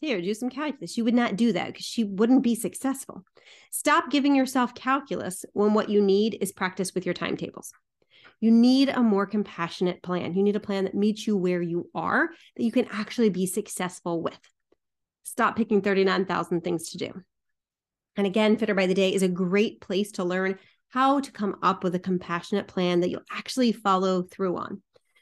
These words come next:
All right, check out the link here in the show notes and get on my main list, and I'll be sending that out. For those of you who are like, "Wait, what's the difference between Fitter After forty and Fitter by the Day?" Fitter by the Day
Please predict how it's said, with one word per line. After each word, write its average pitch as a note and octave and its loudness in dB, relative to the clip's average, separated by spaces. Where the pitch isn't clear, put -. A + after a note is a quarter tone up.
All B3 2
right, G#3 -2
check C#4 2
out C#4+ 2
the C4 4
link C4 6
here A#3+ 0
in G#3+ 0
the G3 0
show G#3+ -2
notes C4+ -8
and F#3 0
get A3 0
on A3+ 2
my G3+ 2
main G3 2
list, G3 -2
and F#3+ -6
I'll F3+ -4
be F3+ -4
sending F#3 0
that F3 -2
out. G3 -2
For A3+ 0
those B3 4
of A3+ -2
you A3 2
who A3 0
are G#3 2
like, G3 -2
"Wait, G3 -2
what's G3 -4
the G3+ 0
difference G3+ 0
between F#3+ 0
Fitter G3+ -4
After F#3+ -2
forty G#3+ -2
and F#3+ -4
Fitter G3+ -4
by F#3 -2
the F3+ -2
Day?" F#3 -2
Fitter A3+ -4
by G3 0
the F#3 0
Day F#3 0